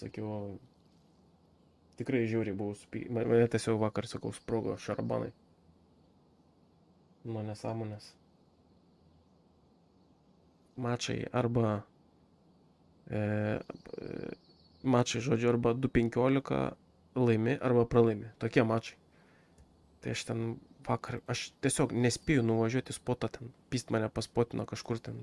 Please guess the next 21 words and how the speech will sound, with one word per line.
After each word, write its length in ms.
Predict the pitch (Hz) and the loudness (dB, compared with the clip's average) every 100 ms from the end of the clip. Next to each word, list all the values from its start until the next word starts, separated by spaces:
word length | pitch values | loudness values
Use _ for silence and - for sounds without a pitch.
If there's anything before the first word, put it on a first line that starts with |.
| 117 | -10
blet, 240 | 113 - | -10 -8
nes, 220 | 113 - | -8 -8
nu, 80 | - 120 | -12 -12
chuj 240 | - 180 135 | -10 -8 -6
suprasi, 400 | 120 - 131 113 | -6 -2 -2 -2
kas. 240 | - 120 - _ - - - - - - - | -4 -4 -4 _ -20 -20 -20 -20 -20 -20 -14
Ten, 240 | - 120 | -8 -6
nu, 80 | 135 135 | -4 -2
nu, 160 | 143 | -2
žodžiu, 480 | 147 139 151 139 120 - _ _ _ _ _ _ _ _ _ | -4 -6 -6 -6 -6 -10 _ _ _ _ _ _ _ _ _
blet, 400 | - 127 110 - | -6 -4 -4 -6
vakar 320 | 120 - 120 117 | -12 -8 -6 -4
jau 80 | |
buvau 240 | 117 120 113 - | -4 -6 -8 -10
piktas. 320 | - - - - _ _ _ _ _ _ _ _ _ _ | -12 -14 -20 -20 _ _ _ _ _ _ _ _ _ _
Tai 140 | - - | -16 -14
sakiau, 380 | - - 117 - | -12 -6 -6 -6
biškį 300 | 117 123 - - | -8 -8 -8 -8
pertrauką 400 | 117 120 113 - | -8 -8 -10 -8
dabar 160 | 113 | -10
padarysiu. 460 | - - - - | -10 -12 -12 -14